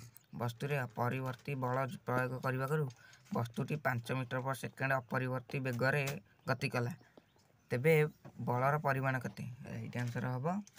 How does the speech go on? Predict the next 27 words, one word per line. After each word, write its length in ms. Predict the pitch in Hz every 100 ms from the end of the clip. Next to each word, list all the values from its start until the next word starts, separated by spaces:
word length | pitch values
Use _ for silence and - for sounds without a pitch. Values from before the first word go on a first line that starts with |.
| - - _ _ _ _
ଅପସନ୍ 340 | - - 135 139
ବି, 120 | 131 120 117 - - _ -
ଓଏନ୍। 300 | 127 123 117 - - - _ - - - - - - _ - -
ଚଉଦ 200 | 123 131
ନମ୍ବର, 300 | 139 139 143 151 - _ _ _ _ - - - - - - - -
ଏକ 180 | 123 135
ବସ୍ତୁ 360 | 139 131 120 139
ଉପରେ 200 | 127 143
ସମାନ 420 | 143 131 135 139
ବଳ 160 | 131 131 135
ପ୍ରୟୋଗ 320 | 127 127 135
କଲେ 180 | 147 147
କ'ଣ 260 | 147 135 135
ହେବ? 180 | 127 107 - - -
ରାଇଟ୍ 240 | 117 123 123
ଆନ୍ସର 260 | 120 123
କ'ଣ 140 | 135 135 139
ହେବ? 120 | 143 156
ଅପସନ୍ 340 | 123 - 139 135
ବି, 140 | 131 120 - - - -
ବସ୍ତୁଟି 400 | 131 120 135 147
ସମ 280 | 151 139 131
ପରିବାରରେ 440 | 131 127 127 131 143
ଗତି 240 | 139 -
କରିବ। 260 | 117 110 113 - _ - _ - _ _ - - - -
ପନ୍ଦର 280 | 131 135 143
ନମ୍ବର, 300 | 143 139 143